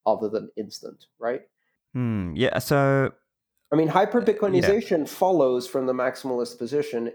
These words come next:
Speaker 1: if you take the premise that you have free markets and frictionless commerce.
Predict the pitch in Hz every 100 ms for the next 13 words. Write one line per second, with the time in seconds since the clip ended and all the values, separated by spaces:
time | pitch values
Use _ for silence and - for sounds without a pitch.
0 | - - 165 165 - - _ _ _ -
1 | 131 131 147 135 - 123 - 135 113 104
2 | - - _ _ _ - 117 120 117 -
3 | - - _ - 113 123 - 131 120 -
4 | - 143 135 117 117 113 - - 113 120
5 | 107 - 107 104 - - 110 - -